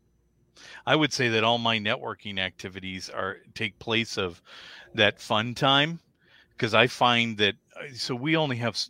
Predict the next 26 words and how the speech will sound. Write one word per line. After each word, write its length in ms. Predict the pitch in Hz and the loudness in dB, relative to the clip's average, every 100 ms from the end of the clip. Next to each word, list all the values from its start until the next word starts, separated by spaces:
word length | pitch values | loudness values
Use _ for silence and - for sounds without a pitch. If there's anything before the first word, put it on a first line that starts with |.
| _ - | _ -8
the 100 | 101 | -6
same 240 | - 110 | -4 -4
amount 420 | 120 110 110 104 - | -2 0 0 -2 -2
of 20 | |
hours 360 | 92 90 87 104 | -2 -2 -6 -8
in 60 | |
the 100 | 90 | -8
day. 260 | 85 69 - _ _ _ | -6 -8 -10 _ _ _
We 120 | 98 104 | 0 6
all 200 | 101 85 | 6 4
do, 160 | 80 80 | -4 -6
right? 380 | 85 101 135 _ _ - - - _ _ _ _ _ - | 0 2 2 _ _ -20 -20 -20 _ _ _ _ _ 0
Well, 340 | 120 113 120 135 | 6 6 6 2
the 140 | 127 | 0
opportunity 800 | 135 135 120 180 175 127 110 110 - | 2 2 -2 -4 -2 0 0 -2 -4
is 160 | 127 - | -4 -4
to 80 | 117 | -4
figure 340 | - 127 117 | -4 -2 2
out 180 | 110 104 | 4 4
how 220 | - 127 | 2 0
do 80 | 135 | 0
you 220 | 139 117 92 | -2 -6 0
best 360 | 117 110 - - | 4 4 2 -10
use 360 | 107 127 123 101 | -6 -4 -4 -2
those 260 | 90 82 | -4 -2
hours. 540 | 87 78 73 - - | -4 -4 -8 -10 -12